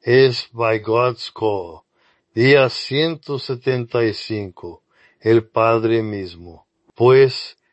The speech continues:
el Padre mismo os ama, porque vosotros me habéis amado, y habéis creído que yo salí de Dios. Juan dieciséis veintisiete.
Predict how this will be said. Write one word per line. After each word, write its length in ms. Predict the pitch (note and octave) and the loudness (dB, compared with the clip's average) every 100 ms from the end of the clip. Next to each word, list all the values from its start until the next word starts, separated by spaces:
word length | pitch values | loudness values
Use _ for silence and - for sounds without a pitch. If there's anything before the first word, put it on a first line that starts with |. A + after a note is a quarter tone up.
| _ | _
el 260 | - A#2 A2+ | -6 -4 -4
Padre 580 | _ A#2+ B2+ C3+ C3+ C3+ | _ 0 2 2 2 2
mismo 720 | B2 B2+ B2+ B2 B2+ B2 A#2+ _ _ | 2 -2 -4 -6 -8 -8 -10 _ _
os 320 | A2 A2+ - | -6 -4 -4
ama, 540 | A2 G#2 F#2+ F2+ D#2 _ _ _ _ _ | -4 -4 -6 -12 -18 _ _ _ _ _
porque 360 | - A#2+ A#2 B2+ | 0 0 2 0
vosotros 1000 | A#2 B2 - C#3 D3+ D#3 E3 D#3+ - - _ _ _ | 2 -2 0 2 4 2 -2 -4 -6 -20 _ _ _
me 180 | A2+ A2+ | -2 0
habéis 540 | G#2+ A2+ B2+ B2 - | 2 4 4 2 -4
amado, 640 | G#2+ G#2 G#2 F#2+ F2 E2 _ _ _ _ - | -4 -4 -4 -6 -10 -14 _ _ _ _ -4
y 140 | A#2+ | 2
habéis 540 | A#2+ A2+ B2+ C#3 C3+ | 2 4 4 2 -2
creído 800 | - B2+ A#2 A#2+ D3 B2 G2+ F2+ _ _ _ _ | -4 0 2 2 0 -4 -4 -8 _ _ _ _
que 240 | - A2+ G#2+ | -2 0 2
yo 260 | A2+ B2+ | 4 2
salí 540 | B2 - A2+ G#2 A#2 A#2+ | 2 -2 -2 -2 -2 -2
de 240 | A2+ A#2 | 0 0
Dios. 680 | G#2 G2+ F#2 E2 - - - _ _ _ _ | 0 -6 -6 -10 -16 -18 -20 _ _ _ _
Juan 560 | _ A2+ A#2+ B2+ C3 B2+ _ _ _ | _ 0 2 2 -2 -8 _ _ _
dieciséis 1040 | - A#2 A2 A#2 - - A#2+ B2 B2 - - _ _ - | -2 0 0 -4 -8 -2 2 2 0 -8 -20 _ _ -4
veintisiete. 1120 | A2+ A2+ G#2+ A2 - - G#2 F#2 - E2 D#2+ | 0 0 -2 -8 -8 -4 -2 -4 -8 -20 -20